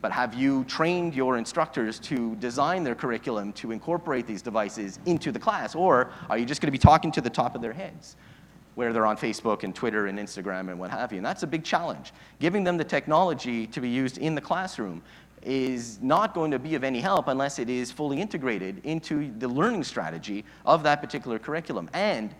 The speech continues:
the instructors have to be on board. Can't be something that's imposed from the top down, uh, unless the instructor hasn't really bought in, is comfortable with the technology. It was one of our biggest challenges at Concordia, uh, when, and not, I'm not even talking about online courses, we brought in smart boards,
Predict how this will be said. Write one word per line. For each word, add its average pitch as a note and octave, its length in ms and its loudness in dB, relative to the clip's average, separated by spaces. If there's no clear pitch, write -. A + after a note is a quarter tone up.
the A#2 80 -6
instructors A#2 600 0
have D3 240 -2
to C3 60 -4
be B2+ 140 -2
on B2 160 2
board. C#3+ 240 0
Can't C#3 200 2
be C#3+ 60 -4
something C#3 320 -2
that's B2+ 180 0
imposed C#3+ 380 -2
from B2+ 120 -2
the A2 80 -4
top C3 360 0
down, A#2 400 0
uh, G#2+ 220 2
unless C3 260 -2
the C3 80 -6
instructor C3 480 -2
hasn't B2 380 0
really D3 220 2
bought C3 440 6
in, C#3+ 340 -2
is - 140 -14
comfortable C#3 420 -4
with B2+ 80 -4
the B2 80 -6
technology. B2+ 480 -4
It - 20 -4
was B2+ 120 -6
one F3 100 2
of E3+ 60 -2
our D3 100 4
biggest D#3+ 260 -4
challenges C#3 460 -2
at A2+ 140 0
Concordia, A2+ 580 -2
uh, G#2 360 4
when, C3 640 -2
and A2 100 -2
not, B2 220 2
I'm C#3+ 100 0
not F3 80 4
even C#3 140 2
talking C3 240 2
about A2+ 100 4
online A2 240 0
courses, C3 480 -6
we D3+ 80 2
brought D#3 180 8
in D3+ 80 -2
smart D#3 300 -2
boards, G#2+ 320 -4